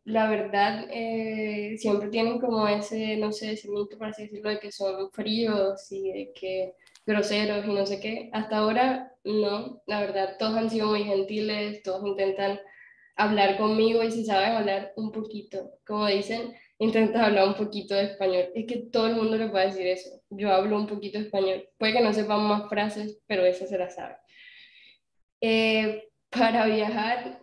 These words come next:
lo que estábamos diciendo, eh, tener anticipado todo.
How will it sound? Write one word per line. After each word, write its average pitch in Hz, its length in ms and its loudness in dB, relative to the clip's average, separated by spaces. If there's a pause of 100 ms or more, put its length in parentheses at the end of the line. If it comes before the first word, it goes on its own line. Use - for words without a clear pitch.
(140)
lo 240 180 -2
que 240 80 2
estábamos 226 460 0
diciendo, 220 840 -2
eh, 185 580 -2
tener 190 560 2
anticipado 208 680 -2
todo. 214 760 -4